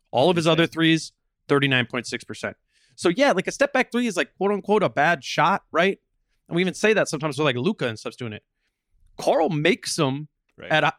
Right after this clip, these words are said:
Speaker 1: higher clip than those dudes. Why? Uh, if we're gonna just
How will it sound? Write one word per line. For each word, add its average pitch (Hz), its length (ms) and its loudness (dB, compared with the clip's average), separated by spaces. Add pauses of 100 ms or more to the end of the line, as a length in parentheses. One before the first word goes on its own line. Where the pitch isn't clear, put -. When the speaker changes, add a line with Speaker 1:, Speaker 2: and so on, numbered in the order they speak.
Speaker 1:
higher 190 240 4
clip 269 220 0
than 214 160 -2
those 147 180 -2
dudes. 120 460 -8 (960)
Why? 139 380 0 (180)
Uh, - 80 2 (1300)
if 185 160 0
we're 202 120 4
gonna 262 160 2
just 165 180 0